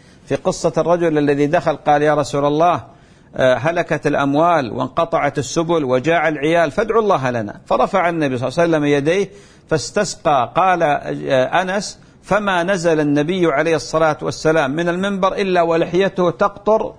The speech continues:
صلى الله عليه وسلم من ماء المطر"، لأنه أرسل الله سحابة فانتشرت على المدينة فمطروا أسبوعاً، مطروا أسبوعاً. فدخل رجل من ال-، الجمعة القادمة، قيل نفس، قيل الرجل نفسه وقيل رجل آخر،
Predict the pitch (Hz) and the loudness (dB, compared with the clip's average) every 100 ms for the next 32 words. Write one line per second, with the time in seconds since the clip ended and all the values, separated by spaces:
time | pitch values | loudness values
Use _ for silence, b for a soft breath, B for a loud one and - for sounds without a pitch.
0 | b b b b - - 185 180 180 170 | b b b b -8 -2 0 2 0 0
1 | 196 196 180 165 160 143 135 120 120 120 | -2 -2 -2 0 0 0 0 0 0 -2
2 | - 90 127 156 165 160 - 202 - 165 | -2 -4 -4 -2 -2 -2 -2 -4 -2 0
3 | 165 165 180 175 196 - B B - 180 | 0 0 0 0 -6 -10 B B -4 -2
4 | 202 147 95 - - - 160 185 208 180 | 0 0 -2 -12 -20 -6 -4 -2 -2 -2
5 | 175 165 - 160 151 151 160 190 175 - | -2 -2 -2 -2 0 -2 -2 -2 -2 -2
6 | 170 208 208 180 175 160 156 170 107 107 | -2 -2 0 0 0 -2 0 2 2 -2
7 | - - _ _ - _ _ _ _ - | -6 -18 _ _ -20 _ _ _ _ -8
8 | 151 180 165 165 190 156 - 151 143 104 | -4 -2 -2 -2 0 -2 -2 0 2 2
9 | 90 B B B - 147 214 214 202 202 | -4 B B B -4 -2 0 0 0 2
10 | 208 - - b b 190 220 208 170 165 | 0 -2 -12 b b -2 0 0 -2 -2
11 | 160 147 147 143 135 208 165 170 - 214 | 0 0 -2 -2 -2 0 0 -2 0 0
12 | 160 104 82 - 202 190 180 202 - 170 | 0 -6 -10 -4 0 0 0 -2 -2 -2
13 | 165 151 - 196 170 160 196 165 139 190 | -2 -4 -2 0 2 2 0 0 0 -2
14 | 190 190 190 180 180 208 185 185 185 170 | -2 0 2 2 2 0 0 0 -2 0
15 | 156 127 113 95 | 0 0 -2 -4